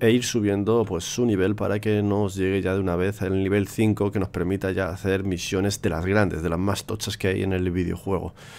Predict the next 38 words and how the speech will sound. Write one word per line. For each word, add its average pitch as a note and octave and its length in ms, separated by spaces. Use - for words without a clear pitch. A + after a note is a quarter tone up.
Así G#2 320
que, G#2 140
bueno, B2 240
eh, A2+ 180
tenemos C#3 240
que - 80
hacer D3 160
ahora C3 120
una C3+ 140
misión. B2+ 460
Ha - 40
pegado F#2+ 180
un F#2 60
salto F2 220
el F2 60
perro. F2 240
Tenemos C3+ 180
que D3 80
hacer C#3+ 140
ahora C3+ 100
una C3 140
misión B2+ 520
en F#2+ 200
la F2+ 100
cual G2+ 420
es G#2+ 240
de F#2 220
encender F#2+ 500
la G#2+ 200
luz B2 260
y G2+ 60
solamente A2+ 480
tiene A#2 240
que F#2+ 100
ser G#2+ 320
por A2 240
la G#2+ 120
noche. A#2+ 360